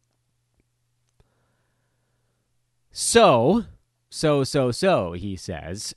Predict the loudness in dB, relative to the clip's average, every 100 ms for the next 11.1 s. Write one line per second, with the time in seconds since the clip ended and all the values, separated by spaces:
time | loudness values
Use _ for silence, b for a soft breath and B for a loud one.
0 | -4 0 0 0 0 0 0 0 0 0
1 | -2 -4 -2 -2 -2 -2 0 0 -4 -10
2 | -14 -2 2 4 4 2 0 0 0 -2
3 | 0 0 -2 2 2 2 -10 -6 -4 -2
4 | -4 -4 -6 -6 -4 -4 -4 -2 -2 -4
5 | -6 -6 -4 -4 -4 -6 -6 0 2 2
6 | 0 b b b 2 4 2 0 -4 -2
7 | 0 0 0 -2 -2 -6 -8 -10 -4 -4
8 | 2 2 2 2 0 -2 -4 -2 0 -4
9 | -4 -4 -4 -4 _ _ _ _ _ _
10 | -10 -8 -2 -2 -4 -10 -12 -10 -14 -14